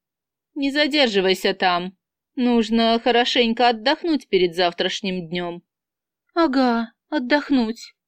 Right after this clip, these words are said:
тихо прошептала сама себе. Закрыв лицо руками, прижалась к деревянной двери. Дышалось с трудом.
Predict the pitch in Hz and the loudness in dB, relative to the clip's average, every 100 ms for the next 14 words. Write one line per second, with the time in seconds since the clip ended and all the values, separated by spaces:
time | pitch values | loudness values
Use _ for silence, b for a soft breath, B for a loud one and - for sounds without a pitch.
0 | _ _ _ _ - 196 185 - 175 190 | _ _ _ _ -10 -6 -4 -2 -2 -2
1 | 190 - 208 - 208 196 190 190 220 208 | -2 -4 -4 -2 0 2 0 -2 -4 -2
2 | 208 - 254 202 160 170 _ _ _ _ | -4 -6 -6 -2 -2 -4 _ _ _ _
3 | _ _ _ 160 170 170 175 175 - 180 | _ _ _ -6 -6 -4 -2 -2 0 -4
4 | 175 - 175 170 - 185 190 190 185 - | -2 0 0 0 -2 -2 -2 -4 -8 0
5 | 196 196 208 196 196 185 185 214 214 233 | 2 2 2 0 0 -4 -2 0 2 0
6 | 233 262 262 233 208 160 151 151 - _ | 2 2 0 0 0 0 -2 -4 -12 _
7 | _ _ _ 156 160 - 165 160 160 - | _ _ _ -10 -8 -4 -2 -2 -4 -12
8 | - - 202 190 180 156 | -10 -2 0 0 -4 -6